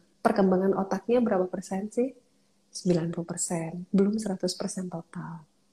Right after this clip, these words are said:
Dan itu pun area yang berkembang itu mulai dari midbrain ke belakang. Jadi yang berkembang pesat di lima tahun pertama adalah area pusat emosi. Makanya ada beberapa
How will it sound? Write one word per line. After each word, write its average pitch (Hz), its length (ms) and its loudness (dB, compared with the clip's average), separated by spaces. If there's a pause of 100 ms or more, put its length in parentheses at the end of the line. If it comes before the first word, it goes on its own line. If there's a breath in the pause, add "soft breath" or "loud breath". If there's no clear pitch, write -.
(680 soft breath)
Dan 196 300 10
itu 202 240 4
pun 311 180 6
area 202 320 6
yang 196 80 -2
berkembang 185 460 -2
itu 180 180 0
mulai 208 240 4
dari 190 240 0
midbrain 185 540 0
ke 180 80 0
belakang. 170 580 -4 (460)
Jadi 202 240 6
yang 226 120 6
berkembang 185 400 4
pesat 214 320 -2
di 208 80 6
lima 185 200 2
tahun 180 260 -4
pertama 180 420 -2
adalah 185 240 0 (140)
area 175 220 -4
pusat 185 360 -6
emosi. 175 640 -2 (1600)
Makanya 208 400 6
ada 214 80 12
beberapa 175 320 4